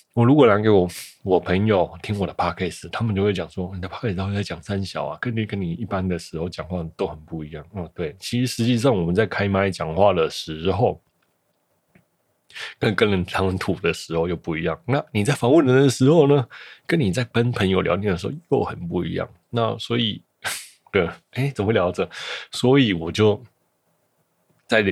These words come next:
做这件事情。那一直以来，为了训练口条，然后所以让自己的口条也默默、默默的、默默的、默默的，好像有，有，有那么一点点进步啦。但每一集，每一集可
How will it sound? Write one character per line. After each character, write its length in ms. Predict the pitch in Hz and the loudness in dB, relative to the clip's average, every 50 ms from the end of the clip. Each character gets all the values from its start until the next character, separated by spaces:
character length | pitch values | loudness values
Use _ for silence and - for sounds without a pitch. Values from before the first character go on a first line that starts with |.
| - - | -2 0
做 160 | - 113 101 | 0 2 2
这 120 | 90 92 | 4 2
件 180 | 90 90 90 87 | 2 2 0 -2
事 160 | 85 90 85 | -2 -6 -6
情。 260 | 80 - - - 95 - - | -6 -8 -16 -16 -16 -6 -2
那 260 | 107 107 90 - - _ _ _ _ _ | -2 -2 -2 -4 -10 _ _ _ _ _
一 80 | - - | -4 -4
直 140 | - - | -2 -4
以 140 | 104 85 87 92 | -6 -6 -6 -4
来， 240 | 82 82 - - - - _ _ _ _ _ _ _ _ | -4 -4 -4 -8 -14 -20 _ _ _ _ _ _ _ _
为 180 | _ 160 139 120 | _ 4 4 4
了 120 | 101 101 98 | 4 2 -2
训 160 | - - 117 | -2 0 2
练 120 | 110 104 | 2 2
口 180 | 98 - - 82 | 0 -4 -6 -10
条， 220 | - - 85 82 | -10 -10 -8 -4
然 120 | 92 101 104 | -4 -2 -2
后 40 | 107 | -2
所 160 | - 107 98 | 0 0 0
以 40 | 95 | 0
让 140 | 101 98 | 0 -4
自 80 | 90 - | -4 -6
己 100 | 104 87 | -6 -6
的 60 | 82 - | -6 -8
口 140 | - - | -10 -12
条 180 | 85 76 87 95 | -6 -4 -4 -2
也 220 | 101 98 92 - - | 0 0 -2 -2 -2
默 160 | 123 151 175 | 0 0 2
默、 240 | 147 135 147 147 139 - | 2 2 2 0 0 -2
默 180 | - 165 180 165 | 0 2 2 4
默 280 | 143 156 175 147 113 95 | 4 4 4 4 4 2
的、 80 | 90 | 2
默 180 | 90 117 139 123 | 0 0 2 2
默 200 | 107 107 101 87 | 2 2 0 0
的、 100 | 78 80 | -2 -4
默 180 | 82 98 101 | -2 0 0
默 180 | 90 85 85 82 | 0 0 -2 -2
的， 180 | - - - _ _ _ _ | -4 -8 -14 _ _ _ _
好 220 | _ - - 82 80 | _ -4 -4 -4 -4
像 340 | - - 139 123 110 104 - _ _ _ _ _ _ _ _ _ | 0 0 0 0 0 -4 -8 _ _ _ _ _ _ _ _ _
有， 180 | - 107 90 85 87 120 | -2 -2 -2 0 -4 -8
有， 240 | 160 147 117 127 143 - _ _ | -4 0 0 0 0 -2 _ _
有 260 | - 131 113 - 87 110 | 0 2 2 2 2 2
那 120 | 156 160 | 2 2
么 140 | 135 110 - - | 2 0 0 2
一 120 | 165 262 | 0 0
点 240 | - - 87 73 80 | 2 0 -4 -4 -2
点 200 | 87 101 101 101 | -2 0 0 0
进 200 | 92 - 92 85 82 | 0 -2 -4 -4 -2
步 200 | 95 95 85 80 | -4 -4 -4 -4
啦。 120 | - - - - - - - - - - _ | -6 -8 -8 -10 -16 -14 -14 -14 -16 -8 _
但 140 | - 143 156 | 0 2 2
每 180 | 135 104 87 | 2 2 0
一 40 | 101 | 0
集， 160 | 98 104 104 | -2 -2 -2
每 180 | 90 85 82 92 | -2 0 0 0
一 20 | |
集 140 | 87 82 85 | -2 -4 -6
可 140 | 85 - | -6 -10